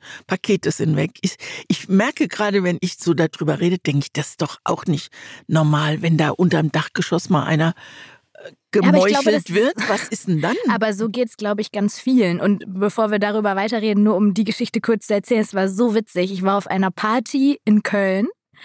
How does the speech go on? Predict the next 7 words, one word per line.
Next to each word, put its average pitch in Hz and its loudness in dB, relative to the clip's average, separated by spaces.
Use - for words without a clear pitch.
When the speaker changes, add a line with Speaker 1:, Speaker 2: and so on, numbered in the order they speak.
Speaker 2:
und 330 4
dann 330 0
kommt 320 -4
eine 254 0
Frau 262 0
zu - -4
mir, 220 2